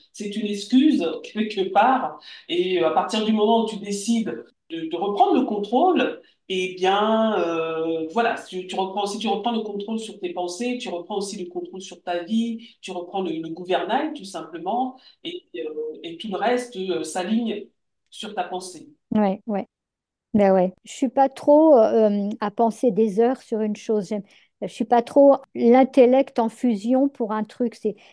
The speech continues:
Speaker 2: j'aime beaucoup la simplicité et toujours revenir à l'essentiel. Pour moi, c'est, c'est, ça me suffit, en fait, dans ma vie. Je me complais de, de, de simplicité, mais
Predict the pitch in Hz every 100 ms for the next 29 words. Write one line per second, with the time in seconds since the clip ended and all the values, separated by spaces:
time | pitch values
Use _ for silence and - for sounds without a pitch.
0 | _ 240 240 214 269 - 311 262 - 254
1 | 247 254 - 220 - 233 277 _ _ _
2 | _ _ - 226 - 269 311 277 262 214
3 | 240 262 240 233 226 - 220 - 254 254
4 | 302 - _ _ _ 240 240 247 302 -
5 | 247 226 226 220 214 240 226 220 226 -
6 | - 214 202 - 190 185 202 202 180 240
7 | 330 _ _ _ _ _ - 208 247 254
8 | 254 285 285 285 339 311 247 233 202 214
9 | 226 196 220 214 247 247 254 233 - 220
10 | 262 277 330 226 196